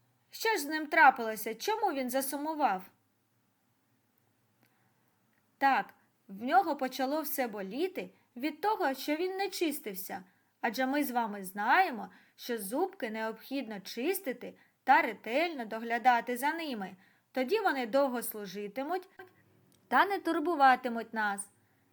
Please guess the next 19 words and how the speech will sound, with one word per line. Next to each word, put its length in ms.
Малята, 540
а 120
зараз 320
давайте 360
поміркуємо, 840
яка 420
їжа 400
є 260
корисною, 880
а 120
яка 320
шкідливою 1040
для 240
зубів. 520
Подивіться, 460
будь 160
ласка, 300
на 120
картинку. 680